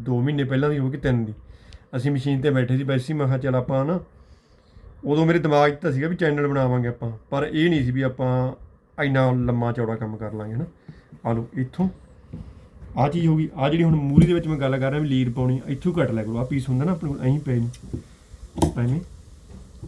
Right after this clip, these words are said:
ਤੇ ਆਹ ਚੀਜ਼, ਆਹ ਜਿਹੜੀਆਂ ਲੀਰਾਂ ਆਪਣੀਆਂ, ਇਹ ਵਿੱਚ ਪੈ ਕੇ ਪਹੁੰਚ ਆ, ਬਹੁਤ ਸੋਹਣਾ ਕਰੜਾ ਬਣ ਜਾਂਦਾ ਗਾ, ਹਨਾ। ਆਹ ਆਪਣਾ ਸਾਈਡ 'ਤੇ ਰੱਖਤਾ। ਹੁਣ ਜਿਹੜਾ ਆਪਣੇ ਕੋਲੇ ਆਹ ਪੀਸ ਆ, ਤੁਹਾਨੂੰ ਮੈਂ ਨਾਲਾ ਵੀ ਕੱਟ ਕੇ ਦਿਖਾ ਦਿੰਦਾ ਗਾ।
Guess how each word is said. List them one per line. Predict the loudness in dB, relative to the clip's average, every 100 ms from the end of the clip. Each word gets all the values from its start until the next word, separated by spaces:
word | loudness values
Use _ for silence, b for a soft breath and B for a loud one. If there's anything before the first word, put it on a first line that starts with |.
| -12 -12 -18 -12
ਤੇ | -8 -4
ਆਹ | -4
ਚੀਜ਼, | -4 -8 -10 -10 -14 -20 -16 -14 -14 -16 -20 _ -8
ਆਹ | -2 0
ਜਿਹੜੀਆਂ | 2 2
ਲੀਰਾਂ | 2 2
ਆਪਣੀਆਂ, | 0 -2 -4 -6 -8
ਇਹ | -6
ਵਿੱਚ | -2 -2 -4
ਪੈ | -2 -2
ਕੇ | 0 -2
ਪਹੁੰਚ | -2 -2 -2
ਆ, | -2
ਬਹੁਤ | 0 0
ਸੋਹਣਾ | 0 -2 0
ਕਰੜਾ | 2 4 2
ਬਣ | 0
ਜਾਂਦਾ | -6 -10 -10
ਗਾ, | -6
ਹਨਾ। | -6 -6 -12 -20 b b b b 0
ਆਹ |
ਆਪਣਾ | 0 2
ਸਾਈਡ | 0 0 0
'ਤੇ | 0
ਰੱਖਤਾ। | 0 0 -6 -6 B B B B -8
ਹੁਣ | -4
ਜਿਹੜਾ | 0
ਆਪਣੇ | 0 0
ਕੋਲੇ | 0 0
ਆਹ | 0
ਪੀਸ | 0 -2 -2
ਆ, |
ਤੁਹਾਨੂੰ | -2 0
ਮੈਂ | 0
ਨਾਲਾ | 0 0
ਵੀ | -2
ਕੱਟ | -2 -2
ਕੇ | 0
ਦਿਖਾ | 0 0 0
ਦਿੰਦਾ | 0
ਗਾ। | -2